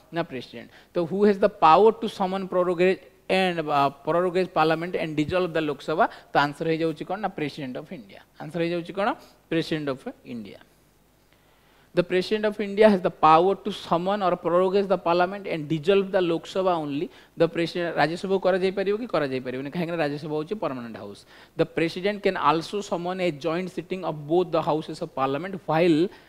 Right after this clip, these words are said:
in presides over by the speaker of the Lok Sabha। ଦେଖ, ପାର୍ଲାମେଣ୍ଟର ବୋଥ୍ ହାଉସ୍କୁ ସମନ କରିବେ, ପାର୍ଲାମେଣ୍ଟର ବୋଥ୍ ହାଉସ୍କୁ ପ୍ରରୋଗେଜ୍ କରିବେ, ପାର୍ଲାମେଣ୍ଟର ଲୋକସଭାକୁ ଡିଜଲ୍ଭ କରିପାରିବେ। ଆଉ କୌଣସି କଣ୍ଡିସନରେ ଯଦି କୌଣସି ବିଲ୍ ଡେଡଲକ୍ ହେଇଯାଏ, ଦେନ୍ ତାକୁ ପାସ୍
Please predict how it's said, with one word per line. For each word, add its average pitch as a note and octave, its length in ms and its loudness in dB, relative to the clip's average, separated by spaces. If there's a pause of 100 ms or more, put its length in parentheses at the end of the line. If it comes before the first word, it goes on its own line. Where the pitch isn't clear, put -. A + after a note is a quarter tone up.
(160)
in E3+ 400 6 (400)
presides F#3 580 4
over D#3+ 240 2
by D3+ 160 2
the F#3+ 120 -2
speaker D3 420 -4
of C3+ 140 -4
the F3 100 0
Lok B2+ 160 -6
Sabha। C3 160 -8
ଦେଖ, D#3+ 200 -4 (360)
ପାର୍ଲାମେଣ୍ଟର F#3 640 4
ବୋଥ୍ F3 240 -4
ହାଉସ୍କୁ F3+ 280 -2
ସମନ F3 360 -4
କରିବେ, F3+ 320 2
ପାର୍ଲାମେଣ୍ଟର F3 640 2
ବୋଥ୍ E3 240 -2
ହାଉସ୍କୁ E3+ 400 -4
ପ୍ରରୋଗେଜ୍ E3+ 480 -2
କରିବେ, E3 320 0 (320)
ପାର୍ଲାମେଣ୍ଟର E3+ 560 2
ଲୋକସଭାକୁ D#3 560 0
ଡିଜଲ୍ଭ E3 320 2
କରିପାରିବେ। D#3 560 -2
ଆଉ C#3+ 160 2
କୌଣସି D3+ 320 -6
କଣ୍ଡିସନରେ D3+ 560 -6
ଯଦି C#3+ 160 -6
କୌଣସି C#3+ 260 -8 (140)
ବିଲ୍ F3+ 240 0
ଡେଡଲକ୍ D#3+ 460 2
ହେଇଯାଏ, C3+ 360 -2 (300)
ଦେନ୍ F3 240 -4
ତାକୁ D#3 320 2
ପାସ୍ E3+ 240 2